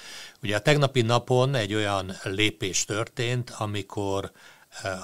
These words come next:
ami a magyar jogi felfo-, ö, terminológia szerint a gyanú közlése a, ö, vádlottal,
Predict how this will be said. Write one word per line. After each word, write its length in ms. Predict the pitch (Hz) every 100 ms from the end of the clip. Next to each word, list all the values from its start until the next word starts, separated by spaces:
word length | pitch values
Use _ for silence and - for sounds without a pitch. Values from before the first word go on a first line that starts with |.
| -
ami 260 | 92 92
a 40 | 85
magyar 540 | 110 117 117 104 98 - -
jogi 460 | 104 110 104 98 87 _
felfo-, 540 | - 110 104 101 113 98 -
ö, 200 | 104 92
terminológia 880 | - 104 104 104 98 95 92 90 87
szerint 480 | - 104 104 98 98
a 40 |
gyanú 420 | 98 110 104 98
közlése 920 | - 104 95 101 92 85 - 87 95 - - - - _ -
a, 180 | 95 85 - _ -
ö, 60 | 90 87
vádlottal, 960 | 90 90 87 92 95 _ 107 107 127